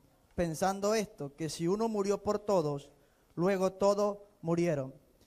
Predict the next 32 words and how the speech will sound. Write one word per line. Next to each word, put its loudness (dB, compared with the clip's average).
El 0
apóstol 4
Pablo 6
se -4
enfatiza 0
aquí 0
en -2
el 0
amor 0
de -2
Cristo. -4
¿Por 4
qué 4
el 6
amor 6
de 2
Cristo 0
impacta 0
tanto 2
en 0
los -2
corazones? 0
Por 2
la 6
única 2
razón 2
de -2
que -4
Jesucristo 0
demostró 0
el 4
amor 4